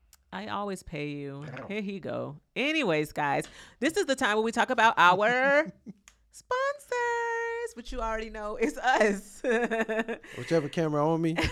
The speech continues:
Speaker 1: <laughs>
Speaker 2: Just Move Supplements.
Speaker 1: So
Speaker 2: Just Move Supplements dot com.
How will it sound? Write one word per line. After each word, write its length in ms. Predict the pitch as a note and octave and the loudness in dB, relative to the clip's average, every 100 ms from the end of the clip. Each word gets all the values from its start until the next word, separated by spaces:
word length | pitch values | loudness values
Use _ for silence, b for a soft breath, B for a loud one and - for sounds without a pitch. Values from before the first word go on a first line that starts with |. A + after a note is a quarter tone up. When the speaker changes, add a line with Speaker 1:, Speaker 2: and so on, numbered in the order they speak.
| D#4+ D4+ | 0 0
Speaker 1:
<laughs> 340 | D4+ D#4 - | 0 -4 -2
Speaker 2:
Just 220 | D3 D3 D3 | 2 2 2
Move 180 | D3 | 0
Supplements. 640 | - C#3 C3 A#2 G#2+ - - - | 2 0 0 -4 -6 -10 -20 -2
Speaker 1:
So 80 | C#3+ | 2
Speaker 2:
Just 100 | G#3+ | 4
Move 100 | G3 | 4
Supplements 380 | D3+ C#3 C#3 B2 | 2 2 -2 -2
dot 180 | C3+ - | -2 -2
com. 360 | C#3 A2 F#2+ | -4 -4 -8